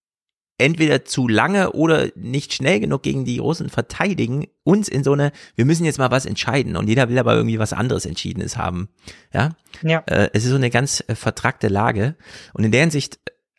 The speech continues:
Speaker 1: also aus dieser Richtung habe ich so ein bisschen verstanden, wie sie das meinte. Ja, wir sind für Frieden,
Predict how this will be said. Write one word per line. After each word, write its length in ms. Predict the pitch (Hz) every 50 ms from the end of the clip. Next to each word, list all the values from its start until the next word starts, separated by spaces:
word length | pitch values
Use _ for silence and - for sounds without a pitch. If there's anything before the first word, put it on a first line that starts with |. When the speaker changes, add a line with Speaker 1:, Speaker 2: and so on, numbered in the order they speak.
| _ - - - _
Speaker 1:
also 140 | - 107 110
aus 120 | - 110 -
dieser 220 | - 202 202 175
Richtung 300 | 175 208 - - 120 101
habe 100 | 107 131
ich 60 | 139
so 80 | - 127
ein 80 | 117 -
bisschen 340 | _ - 170 175 - 160
verstanden, 480 | 139 - 120 - - 135 160 156 139 123
wie 80 | 117 117
sie 120 | 113 120
das 180 | 117 110 104 -
meinte. 480 | 104 104 127 156 - - 113 131 156 - _ _ _ - - _ _ _ _ _ _ _
Ja, 160 | - 107 131 147
wir 80 | 151
sind 240 | 123 135 165 180 170
für 260 | - - 156 151 139
Frieden, 680 | - - - 110 117 160 180 202 180 185 202 226 240